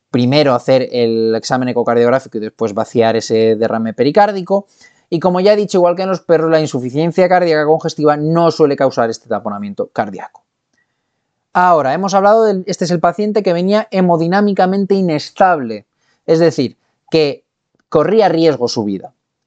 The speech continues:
En el paciente que no viene tan hemodinámicamente inestable, que simplemente, pues, tiene sintomatología, pero no está inestable, yo os recomiendo que antes de drenar, al menos toméis cortes ecocardiográficos, aunque sean los básicos, para intentar ver si existe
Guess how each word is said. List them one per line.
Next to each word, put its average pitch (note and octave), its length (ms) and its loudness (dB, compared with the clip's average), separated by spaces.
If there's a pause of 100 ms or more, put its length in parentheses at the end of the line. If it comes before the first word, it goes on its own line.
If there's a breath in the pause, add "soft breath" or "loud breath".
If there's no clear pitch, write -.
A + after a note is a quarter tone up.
(140)
En C3 140 -4
el B2+ 120 0
paciente E3+ 440 0
que C#3 80 -6
no D#3 120 0
viene D#3+ 240 0
tan G#3+ 280 0
hemodinámicamente C3 800 -4
inestable, F#3 520 -2
que D3 80 -8
simplemente, C#3 440 -2
pues, D3+ 120 -4
tiene C3 180 -4
sintomatología, B2+ 920 -4
pero A2+ 180 -6
no C3+ 100 -4
está D#3 180 -2
inestable, C3+ 680 -2 (640)
yo G3+ 280 4
os A#3 60 2
recomiendo F#3 880 -2
que G3 120 2
antes D#3 380 0
de F#3+ 120 2
drenar, E3 480 2 (100)
al F3 220 -2
menos G#3 460 0
toméis E3 560 -2 (200)
cortes F3+ 380 0
ecocardiográficos, C3+ 960 0
aunque C3 160 -6
sean D#3+ 180 0
los F#3 180 2
básicos, E3+ 400 0
para E3 200 0
intentar E3+ 720 0
ver E3 280 2
si - 140 -4
existe D3 500 -4